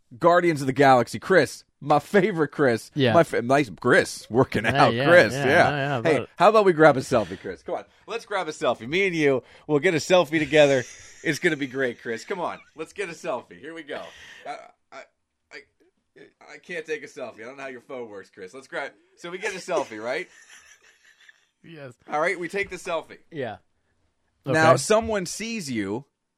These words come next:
Speaker 1: taking a selfie and making a big deal out of Chris Pratt with his bulging biceps, and then
Speaker 2: And then
Speaker 1: runs over,
Speaker 2: everyone
Speaker 1: and
Speaker 2: comes
Speaker 1: now you
Speaker 2: over.
Speaker 1: got thirty people huddled around Chris Pratt and, uh, wanting to take selfies. So now, instead of it being a quick, as you see it,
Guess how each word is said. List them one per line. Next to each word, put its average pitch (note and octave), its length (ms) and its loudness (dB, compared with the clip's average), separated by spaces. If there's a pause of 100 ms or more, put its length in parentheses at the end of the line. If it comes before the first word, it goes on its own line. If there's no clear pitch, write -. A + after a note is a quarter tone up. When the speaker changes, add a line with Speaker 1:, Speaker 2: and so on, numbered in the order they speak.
Speaker 1:
taking F#3 300 -4
a - 20 -4
selfie F3+ 480 -4
and C3 80 -4
making C#3+ 280 -6
a C3+ 40 -6
big C#3 220 -4
deal D3+ 240 2
out B2 80 0
of A#2 60 -8
Chris D3+ 220 -4
Pratt D3 300 2
with B2+ 140 -4
his A2+ 100 -4
bulging C3 440 0
biceps, A#2+ 680 0 (300)
and C#3 160 -4
then D#3+ 80 -2
Speaker 2:
And D#3+ 80 -4
then D#3 80 0
Speaker 1:
runs D3 160 -4
over, F3 180 4
Speaker 2:
everyone B2+ 300 -2
Speaker 1:
and G#2+ 160 -20
Speaker 2:
comes C3 160 -6
Speaker 1:
now D3+ 100 0
you F3 120 0
Speaker 2:
over. D#3 80 -4
Speaker 1:
got D3 160 2
thirty F3+ 400 -4
people D3 420 -4
huddled B2+ 260 0
around B2 240 -4
Chris D3 240 -8
Pratt B2+ 420 0 (380)
and, G#2+ 500 -6
uh, G#2 160 -4
wanting B2 280 -6
to G#2 40 -16
take A#2+ 140 -6
selfies. C#3 380 -4
So C3+ 100 -12
now, C#3+ 220 -4
instead D#3 240 -6
of D3+ 80 -4
it C#3 80 -8
being C#3+ 180 -8
a B2 60 -10
quick, D3+ 400 -2
as B2 240 -4
you F3 160 -8
see A#2+ 260 -4
it, G#2+ 160 -6